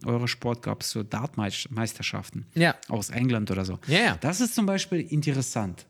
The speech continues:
Speaker 1: weil ich, so dieses Bulltreffen, so, das ist so, weißt du, wie, also die Präzision, glaub ich mal, die begeistert mich ganz krass, so, dass, dass die eigentlich drei Pfeile in, in einen Punkt schießen können, dreißig Mal hintereinander, so ungefähr.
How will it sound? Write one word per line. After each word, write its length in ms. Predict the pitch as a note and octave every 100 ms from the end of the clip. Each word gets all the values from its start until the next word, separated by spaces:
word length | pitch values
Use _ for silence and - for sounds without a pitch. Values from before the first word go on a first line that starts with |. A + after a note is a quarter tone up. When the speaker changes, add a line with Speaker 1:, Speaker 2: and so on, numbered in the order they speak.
| -
Speaker 1:
weil 640 | F#2 A#2 B2+ C3 B2 A#2+ - - - - - _ _ -
ich, 240 | B2+ - - - - - - G2 G#2 - - - - -
so 200 | D3 D3
dieses 320 | C3 C#3 C3
Bulltreffen, 720 | - D#3 F3+ E3+ E3+ E3+ F3
so, 160 | E3+ E3+
das 160 | C#3 B2+
ist 180 | C#3+
so, 360 | - D3 C#3+ C3
weißt 200 | A#2+ A#2+
du, 160 | B2+ A#2
wie, 80 | -
also 180 | B2+ B2
die 220 | A#2 B2+
Präzision, 680 | - C#3 - C3 C#3 D3
glaub 200 | C3+ A#2+ A2
ich 100 | A2
mal, 140 | A2
die 100 | G#2+
begeistert 460 | A2 A2+ G#2+ - G2+
mich 260 | G2 -
ganz 720 | - A2 A2+ G#2 - - - - B2+ - C3+
krass, 320 | A2 G2+ -
so, 160 | G2+ G2+ A2 A#2
dass, 200 | G#2 -
dass 200 | - A2+
die 120 | - A#2+
eigentlich 320 | A2+ G#2+ G#2
drei 200 | - G#2+
Pfeile 480 | - - A#2 A#2 A2 -
in, 280 | A#2 A2
in 200 | - A#2
einen 460 | A2 A2+ A2+ A2 A2 - - -
Punkt 260 | - C#3+ B2+
schießen 340 | - A2 A2+
können, 460 | - A#2 A2+ G#2+ A2+
dreißig 320 | A2+ A2+ -
Mal 180 | A2+ A2
hintereinander, 560 | A2 A2 A2 G#2+ F#2+
so 80 | F#2+
ungefähr. 360 | G#2 F#2+ - -